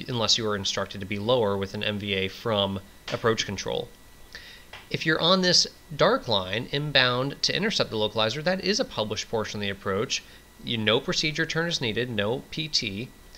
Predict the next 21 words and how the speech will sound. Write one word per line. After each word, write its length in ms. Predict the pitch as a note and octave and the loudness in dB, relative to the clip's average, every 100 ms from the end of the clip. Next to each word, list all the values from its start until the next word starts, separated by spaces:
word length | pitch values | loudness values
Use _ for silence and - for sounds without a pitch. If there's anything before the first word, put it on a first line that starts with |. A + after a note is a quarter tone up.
| - - - C#3+ | -20 -20 -2 2
and 400 | C#3 C#3 C#3 C#3 | 4 6 4 2
that's 200 | - C#3 | 0 0
twenty-two 360 | - D#3 D3+ D#3+ | 0 -2 0 0
miles 320 | A#2+ A#2+ B2+ | 2 2 2
from 340 | - - C3 B2+ | 0 -2 -2 0
Saint 240 | C#3 B2 | -4 -6
Petersburg 640 | B2+ A#2 A2 - G#2+ G#2+ G#2 - - | -6 -4 -4 0 2 0 -2 -18 -8
to 60 | A2 | 0
get 200 | A2+ - | 0 2
to 180 | A#2 A2 | 0 -2
Pas-, 400 | - B3 A3+ - - - | 0 0 0 -4 -8 -10
Paso 380 | - A3 - G#2+ | -2 0 2 0
intersection, 680 | G2 G2 G#2 G2+ - B2 D3+ - - - - - - - | -2 -2 -2 -2 -2 -4 -8 -12 -20 -20 -20 -20 -20 -8
which 140 | C3+ A#2+ | -4 -2
is 100 | A2 | 2
then 140 | A2+ | 2
another 300 | A2 A2+ A2+ | 4 4 4
eleven 260 | A2+ A#2 A2 | 4 2 0
point 240 | B2+ D#3 | -2 0
eight 120 | A3 | 0
miles 480 | C#3 G2+ G2+ A#2+ | 0 0 0 0